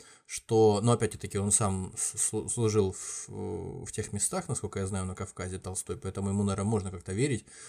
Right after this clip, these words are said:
Вот, э, в общем, речь идет о том, что когда приходят в гости в Саклю к чеченцу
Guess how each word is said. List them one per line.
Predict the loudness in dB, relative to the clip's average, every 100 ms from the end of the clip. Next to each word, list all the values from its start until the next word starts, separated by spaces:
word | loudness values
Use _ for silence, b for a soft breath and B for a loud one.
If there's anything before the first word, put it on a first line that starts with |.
| B B B B -2
Вот, | 2 2 2 -4
э, | -2 0 0 -2 _ _ 0
в |
общем, | 4 6 8
речь | 8 6
идет | 6 6
о | 4
том, | 4 4
что | 2 4
когда | 6 6 4
приходят | 2 0 2 4 4 2
в | -2
гости | 2 4 6 4 -2 -8 _ _ -2
в | 2
Саклю | 4 2 0 -6 -6 -10
к | -6 -2 -2 -2 -4 -6
чеченцу | -8 0 2 4 2 -2